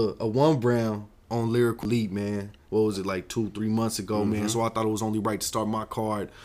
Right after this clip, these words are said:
Speaker 1: uh, with y'all headlining on that shit, man. Wh-, where's Kid nine one eight, man? How y'all,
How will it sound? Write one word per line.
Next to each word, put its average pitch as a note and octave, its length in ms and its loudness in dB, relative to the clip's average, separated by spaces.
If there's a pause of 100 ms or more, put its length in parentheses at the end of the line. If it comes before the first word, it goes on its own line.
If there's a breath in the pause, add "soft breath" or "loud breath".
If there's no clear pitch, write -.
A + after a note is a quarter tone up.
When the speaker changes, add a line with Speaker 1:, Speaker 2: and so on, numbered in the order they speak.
(200 loud breath)
Speaker 1:
uh, G#2+ 400 0 (160)
with G#2+ 180 -2
y'all A2+ 240 2
headlining A2+ 560 2
on G#2+ 140 0
that G#2+ 160 -2
shit, G2 240 0
man. G#2+ 160 -2
Wh-, G#2+ 240 0
where's B2+ 220 4
Kid B2+ 180 2
nine A#2 180 2
one A#2 120 0
eight, G#2 180 2
man? G#2 120 -2
How A2+ 60 -2
y'all, A2 240 0